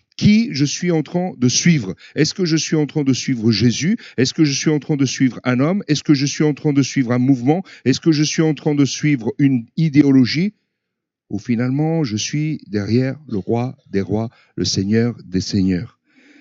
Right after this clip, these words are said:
La parole de Dieu nous dit que les deux disciples vont être amenés en prison. Pierre est mis en prison. Il est finalement présenté, euh, après avoir été déjà délivré pendant, <laughs> pendant ce temps de prison. Dieu agit et lui dit, « Allez,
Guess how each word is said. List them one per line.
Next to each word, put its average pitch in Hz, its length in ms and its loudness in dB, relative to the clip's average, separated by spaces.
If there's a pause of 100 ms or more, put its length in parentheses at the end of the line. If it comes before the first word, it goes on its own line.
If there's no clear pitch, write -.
(140)
La 123 80 -8
parole 165 340 2
de 151 100 0
Dieu 135 220 2
nous 151 160 4
dit 151 260 -2
que 147 120 0
les 120 260 2
deux 120 220 2
disciples 139 560 -2
vont 113 180 0
être 120 240 -2
amenés 120 340 2
en 117 160 0
prison. 120 580 -2
Pierre 131 440 0
est 113 100 0
mis 120 200 4
en 120 120 2
prison. 113 540 0 (480)
Il 131 160 6
est 139 80 4
finalement 135 540 0
présenté, 135 1080 -2 (340)
euh, 82 280 -4
après 127 460 -4
avoir 117 360 -2
été 117 300 2
déjà 135 360 2
délivré 123 460 2
pendant, 120 340 -4 (460)
<laughs> - 480 -16
pendant 131 300 2
ce 131 160 0
temps 139 220 0
de 135 100 2
prison. 127 560 0
Dieu 104 240 0
agit 120 380 0
et 143 60 4
lui 113 120 2
dit, « 120 140 2
Allez, 120 240 -2